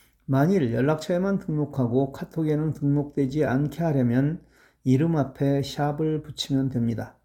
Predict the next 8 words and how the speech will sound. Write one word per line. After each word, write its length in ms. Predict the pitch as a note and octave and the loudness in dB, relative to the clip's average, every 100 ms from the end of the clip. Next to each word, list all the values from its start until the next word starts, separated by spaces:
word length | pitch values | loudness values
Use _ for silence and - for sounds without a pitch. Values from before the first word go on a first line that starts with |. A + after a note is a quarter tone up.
| _ _ _ _ _ _ _ | _ _ _ _ _ _ _
그런데 360 | C#3+ F3 G3 G3 | 0 2 4 4
내 180 | F#3+ | 2
전화번호가 680 | F#3 D#3+ E3 D#3+ D3+ C#3+ D#3 | 0 -2 -2 -2 -2 0 -2
상대방에게만 920 | D#3+ F3+ F3+ E3+ F3 F3 E3 D#3 D#3+ | -4 -2 0 0 0 0 0 -2 0
입력된 560 | D#3 C#3 C#3 C#3 C#3 C3 | 2 2 2 0 -2 0
경우는 340 | B2+ B2 C#3 | 2 2 0
어떻게 380 | D#3+ D#3 C#3 D3 | -2 -6 -4 0
될까요? 580 | B2+ B2 A#2 A2+ B2 | 0 0 -2 -2 -2